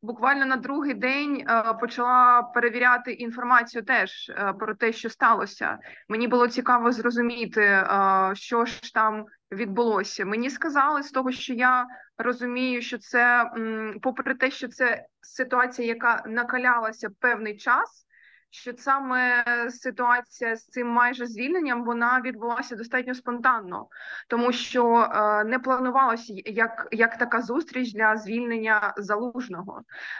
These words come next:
Е, там, це була певна зустріч з нагородженням,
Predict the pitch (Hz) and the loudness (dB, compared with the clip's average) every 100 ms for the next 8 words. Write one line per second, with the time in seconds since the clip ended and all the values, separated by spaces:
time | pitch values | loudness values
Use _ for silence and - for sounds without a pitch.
0 | - 202 202 196 196 190 180 190 - - | 0 4 6 6 6 4 2 0 -2 -2
1 | - 180 185 - 254 240 240 233 233 247 | -2 -2 -2 4 4 4 0 0 2 0
2 | 233 220 220 240 254 233 185 - 214 208 | 0 -6 -4 -6 -6 -10 -6 2 4 4
3 | 220 220 226 233 311 - 302 277 269 262 | 2 0 2 2 2 -2 -4 0 0 0